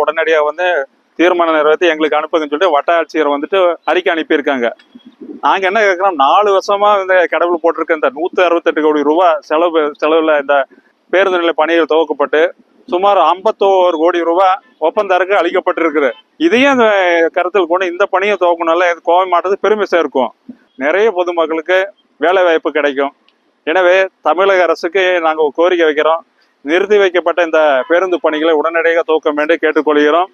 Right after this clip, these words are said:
கோவை மன்ற, மன்ற கூ-, மாமன்ற கூட்டம் நடைபெறும் போது இதற்கு தனியாக ஒரு தீர்மானம் நிறைவேற்றி, இந்த நிறுத்தி வைக்கப்பட்ட ஒருங்கிணைந்த பேருந்து நிலைய பணிகளை உடனடியாக துவக்க வேண்டும். ஒரு தீர்மானம் போட்டு தமிழக அரசு அனுப்புங்க.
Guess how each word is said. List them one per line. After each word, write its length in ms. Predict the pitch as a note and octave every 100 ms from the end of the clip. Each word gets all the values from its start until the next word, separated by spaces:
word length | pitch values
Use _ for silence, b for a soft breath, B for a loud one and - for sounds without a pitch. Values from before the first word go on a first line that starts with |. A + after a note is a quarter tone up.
| _ _
கோவை 260 | - G3 G3+
மன்ற, 380 | F3+ F3 F3 E3 D#3+ D#3 D3+
மன்ற 340 | D#3+ E3+ E3 D3
கூ-, 140 | D#3+ D3+
மாமன்ற 280 | D#3+ F#3 E3
கூட்டம் 260 | D#3 E3 D#3
நடைபெறும் 400 | D3+ D#3 C#3+ C#3
போது 180 | D3+
இதற்கு 340 | D3+ E3+ F3 E3+
தனியாக 360 | D3+ D3+ E3+ E3
ஒரு 140 | D3+
தீர்மானம் 380 | D#3 D#3+ D#3+ D3+
நிறைவேற்றி, 540 | C#3+ C#3+ C#3 D3 E3 E3
இந்த 200 | D3+ D3
நிறுத்தி 260 | D3+ D#3
வைக்கப்பட்ட 760 | F3+ E3 D3+ D3+ - C#3+ D#3+ F3+ - _ _ _ _ _
ஒருங்கிணைந்த 420 | - F3+ G3 F3 D#3+
பேருந்து 300 | E3+ E3+ D#3+
நிலைய 140 | D3+
பணிகளை 380 | D3 D3 D#3 D#3+
உடனடியாக 420 | C#3+ D3+ D#3 D#3+
துவக்க 240 | C#3+ C#3+ D3
வேண்டும். 280 | C#3 D3
ஒரு 120 | F3+ -
தீர்மானம் 360 | E3+ F3 D#3+
போட்டு 280 | D3 D#3+ F#3+
தமிழக 280 | - E3+ F3+
அரசு 260 | E3+ D#3 D#3+
அனுப்புங்க. 400 | E3 E3+ D#3